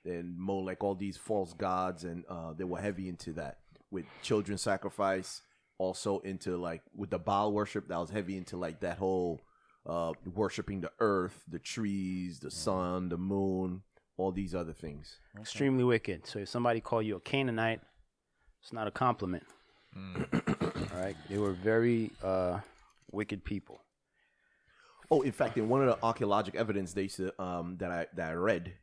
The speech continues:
Speaker 1: it said that, for example, when people used to come into the neighborhood, um, uh, they would, they would give them, like, "Oh, here, here's gold, here's silver, here's thing."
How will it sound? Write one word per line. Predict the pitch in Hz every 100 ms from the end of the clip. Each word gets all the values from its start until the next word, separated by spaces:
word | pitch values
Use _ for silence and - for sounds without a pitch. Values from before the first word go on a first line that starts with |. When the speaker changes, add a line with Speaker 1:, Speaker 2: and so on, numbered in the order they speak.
| _ -
Speaker 1:
it | 101
said | 113 95
that, | 87
for | 95
example, | 87 95 101 92 82 - _ _ _
when | 98
people | 87 120 110
used | 101
to | 101
come | 110 104
into | -
the | 82
neighborhood, | 95 110 87 82 78 - _ _ _
um, | 80 80 78 76 78 78 _ _ _ _ _
uh, | - 71 67 67 62 62 -
they | 98
would, | 95 92 - _
they | 110
would | 107
give | 117 98
them, | 98
like, | 87 -
"Oh, | 156 82 - _
here, | 156 185 92
here's | 123 139
gold, | 95 135 120 95
here's | 90 113 113 101
silver, | - - 123 117 92 90 92
here's | 101 -
thing." | 113 104